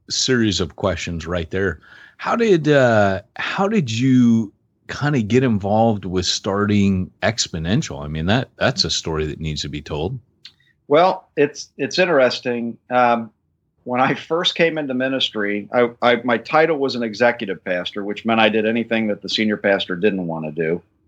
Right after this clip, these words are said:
Speaker 2: And, uh, but the one thing our senior pastor knew he wanted to do was for us to be a church planting church.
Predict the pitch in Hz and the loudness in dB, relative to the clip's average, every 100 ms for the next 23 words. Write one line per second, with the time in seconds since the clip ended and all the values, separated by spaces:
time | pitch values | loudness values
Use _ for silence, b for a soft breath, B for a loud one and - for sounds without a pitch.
0 | _ _ _ _ - 107 107 104 101 - | _ _ _ _ -2 2 4 2 0 -8
1 | _ _ - 110 107 104 - _ - 127 | _ _ -4 2 2 2 -2 _ -4 0
2 | 110 120 131 190 208 180 165 143 - 143 | 2 2 4 4 2 2 0 0 -4 -6
3 | 135 135 131 127 120 127 139 120 104 123 | -2 -2 -2 -4 -2 0 2 0 0 2
4 | 147 135 110 98 107 107 104 - 110 110 | 4 2 -2 -4 -4 -4 -6 -2 2 2
5 | - 101 85 - 123 117 107 - 101 - | -2 -10 -10 -2 2 2 0 -2 -2 -4
6 | 104 98 90 85 - 87 58 - - | -6 -6 -6 -8 -4 -4 -2 -4 -4